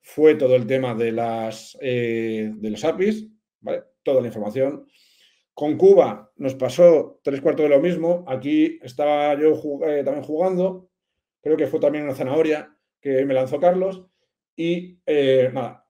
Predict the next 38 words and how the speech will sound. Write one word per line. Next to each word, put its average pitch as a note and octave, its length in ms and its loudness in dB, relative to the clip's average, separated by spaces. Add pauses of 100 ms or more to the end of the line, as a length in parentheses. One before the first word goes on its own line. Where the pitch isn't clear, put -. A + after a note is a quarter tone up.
<laughs> - 340 -20
me A#2+ 120 -6
puse C#3+ 220 -2
a - 20 2
revisar D3 480 2
y C#3 60 0
a A2+ 40 0
través A#2 320 -2
de C3 140 0
un C3 120 -6
fallo D3+ 440 0
que A#2 60 -6
encontré A2+ 340 -6
en B2 60 -4
la C3 100 -4
página, E3+ 400 -6
pues, - 240 -12 (520)
a B2+ 60 -2
ver, D3 160 2
lo B2+ 80 0
habían D#3 220 0
securizado D3 580 0
bien, C3 320 -4
no C#3 180 -4
vayamos, D3 400 -4
no D3 120 -6
vamos D#3 320 -4
a D#3 40 -6
engañarnos D#3 720 -4
que F3 160 0
lo D#3 160 4
habían E3+ 380 0
securizado D3+ 840 0
de D3 80 2
manera B2+ 320 -6
correcta. - 480 -8 (560)
Quiero D3+ 260 4
decir, A#2+ 400 -2